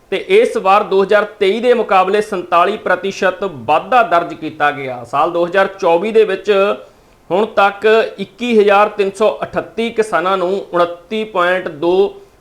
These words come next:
ਕਰੋੜ ਰੁਪਏ ਦੀ ਸਹਾਇਤਾ ਪ੍ਰਦਾਨ ਹੋ ਚੁੱਕੀ ਹੈ। ਤਾਂ ਉਨੱਤੀ ਕਰੋੜ ਰੁਪਏ ਦੀ ਸਹਾਇਤਾ ਕਿਸਾਨਾਂ ਨੂੰ ਮਿਲ ਚੁੱਕੀ ਹੈ।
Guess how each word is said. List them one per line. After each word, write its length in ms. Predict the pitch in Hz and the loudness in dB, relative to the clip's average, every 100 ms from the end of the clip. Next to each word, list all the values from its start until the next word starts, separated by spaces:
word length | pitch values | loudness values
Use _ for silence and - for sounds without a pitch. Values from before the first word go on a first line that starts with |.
| _ | _
ਕਰੋੜ 300 | 180 180 202 | 0 2 4
ਰੁਪਏ 300 | 202 190 175 | 2 0 -2
ਦੀ 160 | 170 185 | -2 -6
ਸਹਾਇਤਾ 540 | - 165 160 160 165 | -2 -2 -2 0 0
ਪ੍ਰਦਾਨ 480 | 170 165 131 147 170 | 0 -6 -2 -2 -2
ਹੋ 200 | 147 151 | -4 -6
ਚੁੱਕੀ 420 | 143 139 151 151 | -8 -12 -6 -2
ਹੈ। 200 | 135 120 | -2 -2
ਤਾਂ 180 | 160 165 | -2 -2
ਉਨੱਤੀ 600 | 170 190 185 - 247 247 | -2 -6 -6 -10 -6 -6
ਕਰੋੜ 460 | - 214 196 208 214 | -4 0 2 2 0
ਰੁਪਏ 420 | 208 - 185 196 | -4 -6 -2 -2
ਦੀ 200 | 170 196 | -2 -6
ਸਹਾਇਤਾ 480 | - 165 165 165 180 | -6 -6 -6 -2 -2
ਕਿਸਾਨਾਂ 380 | 180 - 156 165 | -2 -8 -6 -6
ਨੂੰ 120 | 170 | -2
ਮਿਲ 280 | 151 175 175 | -2 -2 -6
ਚੁੱਕੀ 360 | 175 185 185 | -10 -6 -2
ਹੈ। 260 | 190 202 | 0 0